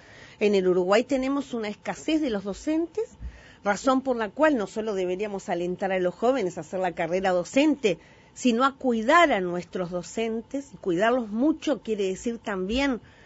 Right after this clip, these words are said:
cuidar la imagen que tienen, que tiene, que se tiene de ellos, ¿verdad? La imagen que se da, que a veces es una imagen muy parcial, que solo responde a un pequeño grupo.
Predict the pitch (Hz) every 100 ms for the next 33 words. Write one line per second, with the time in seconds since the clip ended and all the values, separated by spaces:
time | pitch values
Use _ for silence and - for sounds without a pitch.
0 | - - - 226 247 269 254 220 247 -
1 | 226 190 190 - 349 339 311 285 285 202
2 | 165 285 285 220 - - 165 - 370 320
3 | 208 349 392 - 185 175 220 349 226 202
4 | 233 254 214 - 165 - 180 208 349 392
5 | - - - - - 190 220 226 208 -
6 | 214 185 190 226 - 196 185 214 202 -
7 | 170 175 - 320 339 254 180 - 202 185
8 | 175 - - 247 226 180 185 180 165 185
9 | 175 170 180 311 381 - 330